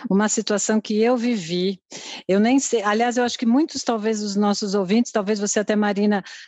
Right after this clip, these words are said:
eh, nem, nem tenha isso, eh, elabo-, eh, interiorizado sobre a minha história.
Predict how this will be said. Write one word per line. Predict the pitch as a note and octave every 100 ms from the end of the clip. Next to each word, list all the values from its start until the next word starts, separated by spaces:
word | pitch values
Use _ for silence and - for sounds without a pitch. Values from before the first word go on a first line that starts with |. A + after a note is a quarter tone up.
| -
eh, | G3+ G3+
nem, | G3+ A3+ C4+ A#3+ G3+ F#3+
nem | G3+ G#3 A3
tenha | A#3+ A#3+ A3+
isso, | A3 - A3 G3 - G3+
eh, | F#3+ F#3+ F#3 F3+ E3 -
elabo-, | G3 G3+ F#3 G3
eh, | G3 F#3+ F3+ G3
interiorizado | G3+ G#3 A3 G3+ F#3 G#3+ G#3
sobre | G3 G3 F#3+
a |
minha | F#3+ F3+
história. | - - G#3+ A#3+ A3 E3+